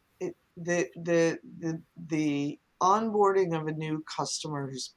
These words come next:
paying me alleviates my dependency on driving V C funds. It's all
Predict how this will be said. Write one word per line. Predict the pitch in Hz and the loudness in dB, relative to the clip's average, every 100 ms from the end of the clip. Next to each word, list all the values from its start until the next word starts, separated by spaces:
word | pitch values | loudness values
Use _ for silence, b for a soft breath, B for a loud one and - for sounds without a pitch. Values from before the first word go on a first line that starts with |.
| - | -4
paying | 165 165 143 131 117 | -2 0 -2 -6 -8
me | 120 117 117 - b b b b b b _ _ - | -10 -12 -12 -14 b b b b b b _ _ -2
alleviates | 170 170 220 254 240 220 170 165 160 - - | 2 2 4 4 4 6 6 4 0 -6 -2
my | 165 156 | -2 0
dependency | 156 - 175 175 165 160 151 - 147 143 143 - - | -4 -6 -4 0 0 -2 -4 -4 -2 0 -2 -4 -4
on | 143 139 | -4 -4
driving | 151 151 147 143 143 139 | -4 -2 -2 -2 -6 -4
V | 147 147 | -4 -2
C | - 156 135 - | -4 -4 -6 -8
funds. | 135 123 113 | -10 -10 -12
It's | - 147 | -12 -4
all | 196 190 | 0 2